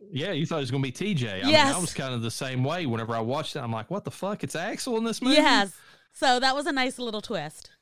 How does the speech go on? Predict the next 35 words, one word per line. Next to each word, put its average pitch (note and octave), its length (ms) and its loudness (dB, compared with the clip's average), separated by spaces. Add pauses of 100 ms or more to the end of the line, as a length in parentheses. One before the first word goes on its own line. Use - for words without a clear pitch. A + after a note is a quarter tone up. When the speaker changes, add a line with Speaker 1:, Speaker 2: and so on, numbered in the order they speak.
(280)
Speaker 1:
'Cause D#3+ 220 -2
at D#3 120 -2
that F3 200 -6
point G#3+ 260 -2
in F#3 60 0
the C#3 60 0
movie, A#2+ 400 0
Axel C3 640 -4
had B2 200 -4
actually C3 340 -4
been B2+ 180 0
the B2 60 2
more B2 200 0
proactive B2 600 -2
one A2 200 -2
of G2 80 -6
the G2+ 80 -6
two A#2 360 -4
and A#2 80 -4 (160)
had A#2 80 -2
actually C3 280 -6
been A2+ 160 -4
trying B2 260 -4
to A#2 60 -2
lead A#2+ 220 -2
them A2+ 260 -4
to C#3 180 0
safety, D#3 580 -6
Speaker 2:
Yes, A#3 320 2
Speaker 1:
you A2+ 120 -4
know, G#2+ 240 -2
Speaker 2:
yes. D3 220 4
Speaker 1:
it, G2+ 80 -8 (220)
and A#2 240 -4
so A2+ 560 -2